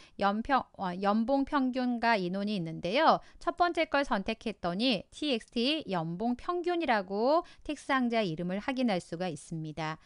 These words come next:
컨트롤에 연봉의 평균 값이 표시되도록, 음, 데이터 탭에 가셔서 컨트롤 원본에다가 평균을 구하겠습니다.는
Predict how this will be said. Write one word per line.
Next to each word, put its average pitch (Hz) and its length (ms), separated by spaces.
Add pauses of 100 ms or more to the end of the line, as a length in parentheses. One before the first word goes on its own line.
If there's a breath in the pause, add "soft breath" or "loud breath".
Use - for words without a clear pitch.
(440 loud breath)
컨트롤에 320 580
연봉의 277 680
평균 359 560
값이 262 320
표시되도록, 180 760 (120)
음, 170 160
데이터 208 460
탭에 277 360
가셔서 196 800
컨트롤 339 380
원본에다가 190 880 (300 loud breath)
평균을 339 400
구하겠습니다.는 247 1400